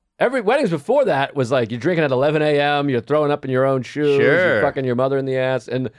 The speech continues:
Speaker 1: it's just a wild time.
Speaker 2: And they go till five A M.
Speaker 1: Yeah, exactly. But, uh, you know, Quinn's sixty. He's gotta be in bed
Speaker 2: Sure.
Speaker 1: at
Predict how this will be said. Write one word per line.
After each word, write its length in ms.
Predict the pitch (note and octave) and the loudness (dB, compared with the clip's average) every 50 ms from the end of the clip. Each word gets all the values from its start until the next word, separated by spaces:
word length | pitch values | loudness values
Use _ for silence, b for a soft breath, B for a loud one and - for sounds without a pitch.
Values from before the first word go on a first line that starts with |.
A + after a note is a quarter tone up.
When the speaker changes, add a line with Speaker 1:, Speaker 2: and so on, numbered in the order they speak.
| b b b b b | b b b b b
Speaker 1:
it's 140 | b - D3 | b -4 -2
just 160 | E3+ G#3 - | -2 0 0
a 60 | E3+ D3 | 0 0
wild 540 | D#3 D#3+ E3+ E3+ E3+ E3+ E3 D3+ C#3 A#2 | 2 2 2 2 2 2 2 0 0 0
time. 340 | - D#3 F3+ G#3+ G3+ C3 G#2 | 0 0 0 0 0 0 -2
Speaker 2:
And 80 | B2+ C#3 | -2 -2
they 80 | C#3+ | 0
go 100 | C#3+ E3 | 2 2
till 100 | E3 D3+ | 2 0
five 320 | B2+ - - D3 D3 D3+ C#3+ | 0 0 0 0 2 2 2
A 160 | C#3+ C#3 D3+ | 2 2 2
M. 300 | F3 G3+ F#3+ B2 F#2+ F2 b b b b b _ - | 0 0 -2 -4 -6 -14 b b b b b _ -2
Speaker 1:
Yeah, 200 | C3 E3+ G#3 G3 | 0 0 0 0
exactly. 480 | C#3+ G#2+ C3 F3 G3 A3+ - - C#3 | 0 0 0 0 0 0 -2 -2 -2
But, 280 | A#2+ A#2+ C3+ B2 - - | 0 0 -2 -2 0 0
uh, 300 | C#3 C3 B2+ B2+ B2 A#2 | 0 2 2 2 2 2
you 80 | A#2 E3+ | 2 2
know, 200 | G#3+ - G2+ G#2+ | 0 0 -2 -6
Quinn's 340 | - - E3+ G3+ F#3+ C3+ - | -6 -4 -2 -2 -2 -4 -4
sixty. 320 | - D#3+ G3+ - - - - | -4 -6 -6 -6 -8 -12 -12
He's 120 | A#2 C#3 | -8 -6
gotta 160 | D#3 D#3 C3 | -4 -4 -2
be 80 | B2+ B2+ | -2 -2
in 80 | A#2 | 0
bed 220 | A2 A2 A2+ F3+ F3 | 0 0 0 0 0
Speaker 2:
Sure. 80 | B2 | -2
Speaker 1:
at 60 | G2+ | -4